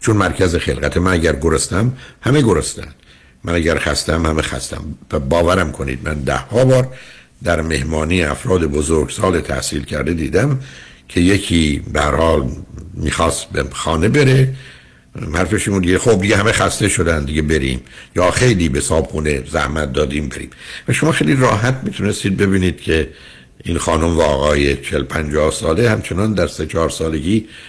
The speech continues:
و در مرکز خودمداری و خودمحوری ایستاده. وقتی که خودش حال و احساسی داره، اون رو، اه، به دیگران نسبت می‌ده. اینجاست که، اه، برخی از اوقات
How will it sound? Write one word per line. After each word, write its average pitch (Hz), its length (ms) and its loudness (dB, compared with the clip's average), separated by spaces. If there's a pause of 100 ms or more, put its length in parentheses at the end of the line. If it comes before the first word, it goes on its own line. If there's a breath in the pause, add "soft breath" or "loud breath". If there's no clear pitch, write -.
(200 loud breath)
و 90 80 -6
در 87 180 2
مرکز 87 440 0
خودمداری 85 680 2
و 98 60 0
خودمحوری 80 880 0 (320 loud breath)
ایستاده. 73 680 -2 (840)
وقتی 95 340 0
که 92 160 -2
خودش 127 500 2 (300 loud breath)
حال 92 220 2
و 92 40 4
احساسی 82 560 0
داره، 82 380 2 (600 loud breath)
اون 98 220 -2
رو، 92 400 2 (160)
اه، 80 260 0
به 76 220 -2
دیگران 80 600 0
نسبت 76 480 -2
می‌ده. 95 300 0
اینجاست 123 560 2
که، 151 280 2 (560 loud breath)
اه، 110 100 -2
برخی 127 600 -2
از 127 140 2
اوقات 135 360 2